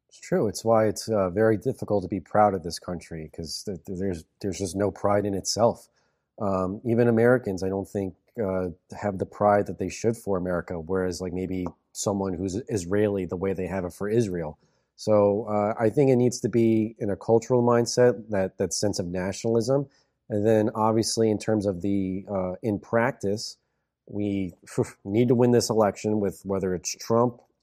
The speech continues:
DeSantis, and I don't want Nikki Haley, but I'll take her over Joe Biden. And then the next step is literally the biggest mass deportation scheme that this country has ever seen before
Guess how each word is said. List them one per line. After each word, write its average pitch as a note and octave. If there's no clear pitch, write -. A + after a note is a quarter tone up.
DeSantis, A2
and F2
I G#2
don't A2+
want G#2+
Nikki G#2+
Haley, G2+
but F#2+
I'll F#2
take -
her G2+
over G2
Joe F2+
Biden. G#2
And A2
then A#2
the A2+
next A#2
step C3+
is G2+
literally A#2
the G#2+
biggest A2
mass G#2
deportation G#2+
scheme G2
that F#2
this F2+
country G2
has F#2
ever G#2
seen G#2+
before F2